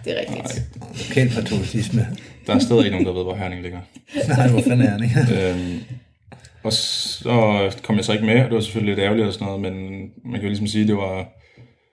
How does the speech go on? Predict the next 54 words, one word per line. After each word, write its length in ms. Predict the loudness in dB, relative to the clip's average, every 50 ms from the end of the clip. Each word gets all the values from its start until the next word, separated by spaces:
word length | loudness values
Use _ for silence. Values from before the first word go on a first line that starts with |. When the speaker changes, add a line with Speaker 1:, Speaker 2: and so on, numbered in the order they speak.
| _ -20 -20 -14 -4 2
Speaker 2:
det 80 | 4
var 140 | 4 6 6
det 100 | 4 6
hele 260 | 6 6 6 6 6
værd 180 | 8 8 8 8
i 40 | 6
forhold 340 | 6 6 6 6 4 4 4
til 100 | 2 2
at 80 | 4
droppe 240 | 4 4 4 4 4
den 120 | 2 2
der 60 | 2 2
Ruslandstur. 680 | 2 2 2 2 2 0 -2 -2 -2 0 0 0 -2 -6 -14 -20 _ _ _ _ _ -2
Jeg 80 | 0 2
måtte 160 | 2 4 4
jo 60 | 4
ringe 140 | 4 6 6
til 80 | 6
ham, 80 | 4 2
Markus, 360 | 2 2 0 0 0 -2 -6
og 80 | -6 -6
sige, 160 | -4 -2 -2
"Jeg 80 | -2 -2
kan 80 | -4
sgu 120 | 0 2 2
ikke 100 | 2 2
komme. 260 | -2 -4 -4 -4 -4
Jeg, 240 | -2 -2 -2 0 -2
jeg 260 | -2 -2 -2 -4 -4
er 100 | -4 -2
blevet 440 | -2 0 0 0 0 -2 -4 -6 -10 -20 -20 -10 -2
tilbudt 320 | 2 4 6 6 6 4
noget, 180 | 4 2 0 0
som 80 | 0 0
jeg 60 | -2
ikke 80 | -2
kan 80 | -4 -6
sige 100 | -8 -6
nej 120 | -6 -6 -6
til." 120 | -6 -8 -12 -12 -14 _ _ _ _ _ _ _ _ _ _ -20 -20 -20 -20 -20 -20 _ _ -10 -6
Øhm, 420 | -4 -4 -2 -2 -2 -2 -4 -6 -8 -10 _ _ _ _ _ _ _ _ _ _ _ _ _ _ _ _ _ -2
og 80 | 2 4
ja, 100 | 4 4 4 4
det 20 |
er 140 | 4 4 6
egentlig 180 | 6 6 6
også, 160 | 4 4 2 0
det 60 | -2 0
glemte 160 | 2 2 2
jeg 20 |
at 60 | 2
sige, 160 | 2 0 2 4
da, 280 | 4 4 6 4 4
da 460 | 2 0 0 0 2 2 0 0 -2